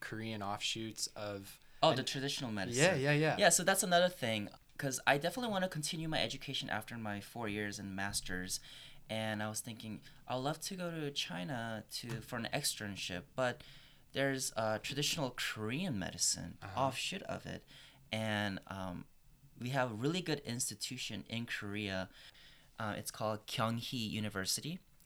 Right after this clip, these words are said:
Speaker 2: And they have a hospital where they utilize both Western medicine and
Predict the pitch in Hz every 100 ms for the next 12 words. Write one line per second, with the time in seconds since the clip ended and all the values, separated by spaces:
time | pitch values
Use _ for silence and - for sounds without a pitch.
0 | - - - - - 110 107 104 101 123
1 | 123 127 120 135 139 - 120 110 107 113
2 | 110 131 117 104 - 98 98 - - -
3 | 110 123 - 101 98 90 90 - 90 92
4 | 98 98 90 87 92